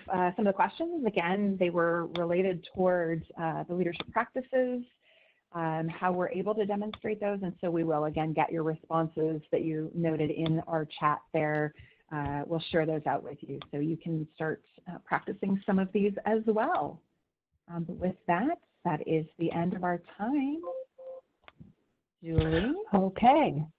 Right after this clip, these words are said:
Speaker 2: Well, yes, we are at time now, and I wanna thank you, Christelle, Corey, and Janine for this really great information, and thank you to everyone who joined us today. Uh, be sure to check our website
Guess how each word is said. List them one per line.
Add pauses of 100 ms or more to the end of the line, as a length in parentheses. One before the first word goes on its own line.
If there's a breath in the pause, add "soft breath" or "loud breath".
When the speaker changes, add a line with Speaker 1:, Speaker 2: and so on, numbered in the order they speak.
Speaker 2:
Well,
yes, (100)
we
are
at (160)
time
now,
and
I
wanna
thank
you,
Christelle,
Corey,
and
Janine
for
this (840 loud breath)
really
great
information, (120)
and
thank
you
to
everyone
who
joined
us (140)
today. (600 loud breath)
Uh,
be (160)
sure
to
check
our
website